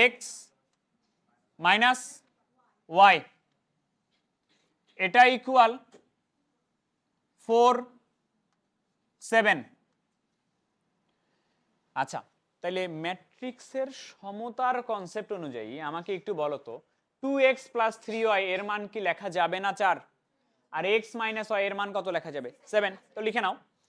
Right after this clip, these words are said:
টু এক্স প্লাস থ্রি ওয়াই, এটার মান হচ্ছে ফোর, আর এক্স মাইনাস ওয়াই, এটার মান সেভেন। এটা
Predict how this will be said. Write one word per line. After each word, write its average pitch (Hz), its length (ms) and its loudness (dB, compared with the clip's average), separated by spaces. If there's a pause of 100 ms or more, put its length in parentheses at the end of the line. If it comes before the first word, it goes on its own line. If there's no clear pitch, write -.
(540)
টু 262 80 0 (200)
এক্স 277 220 0 (1900)
প্লাস 208 240 6 (180)
থ্রি 226 160 -4 (120)
ওয়াই, 139 200 2 (1600)
এটার 208 260 4
মান 202 160 0
হচ্ছে 208 200 -8 (160)
ফোর, 165 220 -6 (1300)
আর 180 80 2 (160)
এক্স 233 240 0 (220)
মাইনাস 196 380 -2 (140)
ওয়াই, 160 220 2 (1300)
এটার 190 280 4
মান 180 120 0 (160)
সেভেন। 147 220 -6 (2250)
এটা 175 120 0